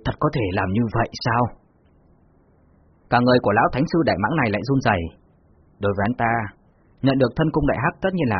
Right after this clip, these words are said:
tốt hơn hủy hoại Đại Hắc nhiều. Lâm Tịch không nói gì, chỉ lặng lẽ mở cái dương lớn sau lưng ra. Lão Thánh Sư Đại Mãng chợt lặng người. Lão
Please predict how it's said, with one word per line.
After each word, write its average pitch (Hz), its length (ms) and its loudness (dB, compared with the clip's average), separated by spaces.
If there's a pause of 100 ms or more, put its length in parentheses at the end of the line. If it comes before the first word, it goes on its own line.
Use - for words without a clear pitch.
tốt 160 180 -2
hơn 131 180 2
hủy 117 180 -2
hoại 95 180 -4
Đại 104 140 -4
Hắc 165 120 -6
nhiều. 95 220 0 (1400)
Lâm 143 180 2
Tịch 117 140 0
không 147 180 0
nói 127 140 2 (100)
gì, 101 100 2 (220)
chỉ 120 180 -2
lặng 98 200 -4
lẽ 107 100 -2 (180)
mở 127 140 2
cái 127 160 -2
dương 123 160 0
lớn 104 180 0
sau 127 120 -4
lưng 117 220 -2
ra. 110 120 -2 (1200)
Lão 120 300 2
Thánh 147 160 0
Sư 170 140 0
Đại - 180 -4
Mãng 107 160 -2
chợt 98 200 -2
lặng 110 120 0
người. 90 240 -2 (840)
Lão 117 200 0